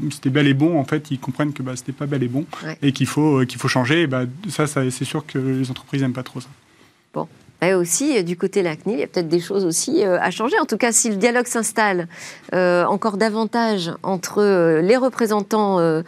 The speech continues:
Speaker 2: des grandes organisations et, et des plus petites aussi, qui souffrent parfois des nouveaux règlements, et, euh, le, l'autorité de régulation, bah, c'est parfait.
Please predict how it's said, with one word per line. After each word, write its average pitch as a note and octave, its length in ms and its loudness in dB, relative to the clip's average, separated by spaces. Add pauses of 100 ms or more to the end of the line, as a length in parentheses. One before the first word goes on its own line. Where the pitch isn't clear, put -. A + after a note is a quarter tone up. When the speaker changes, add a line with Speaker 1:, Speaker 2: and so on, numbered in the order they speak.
(300)
Speaker 2:
des F#3+ 180 2
grandes F#3+ 280 0
organisations F#3+ 840 2
et, E3+ 160 0
et G3 160 2
des F3+ 140 2
plus A#3+ 180 -2
petites C4 440 -2
aussi, G#3 280 -6
qui - 180 -10
souffrent B3 380 -4
parfois F#3 380 -2
des F3 120 -2
nouveaux E3+ 240 -2
règlements, E3 460 -2 (400)
et, A3+ 280 6
euh, E3 340 4
le, E3 220 2
l'autorité G3+ 520 0
de F3+ 60 -4
régulation, F3 640 0 (640)
bah, E3 100 -6
c'est E3 140 -2
parfait. E3 240 -2